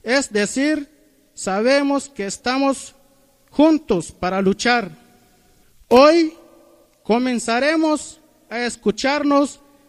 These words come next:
de cómo es nuestra forma para resistir ante los malos gobiernos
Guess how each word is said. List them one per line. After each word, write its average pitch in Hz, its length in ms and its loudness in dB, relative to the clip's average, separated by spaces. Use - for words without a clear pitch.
de 202 240 -8
cómo 269 640 2
es 277 400 -6
nuestra 208 400 -6
forma 247 680 0
para 208 220 -4
resistir 220 760 -4
ante 240 420 -4
los 214 240 -2
malos 269 400 0
gobiernos 269 800 0